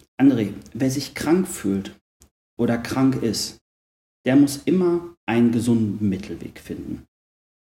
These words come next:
So wie der Rettungswagen, der sich im Feierabendverkehr den Weg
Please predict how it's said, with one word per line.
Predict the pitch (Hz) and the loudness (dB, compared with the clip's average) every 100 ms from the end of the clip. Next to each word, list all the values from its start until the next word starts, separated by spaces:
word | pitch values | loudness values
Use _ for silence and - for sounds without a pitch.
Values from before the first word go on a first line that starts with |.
| _ _ _ _ | _ _ _ _
So | 202 | 2
wie | 226 | 4
der | 196 151 | 4 2
Rettungswagen, | 147 156 - 131 135 139 131 | 2 2 2 0 2 4 4
der | 110 | 2
sich | 95 | 0
im | 117 107 | 0 0
Feierabendverkehr | - 147 135 120 120 117 117 - 117 | 0 0 2 4 4 2 -4 -4 -2
den | 110 104 104 | 0 0 2
Weg | 117 117 | 0 0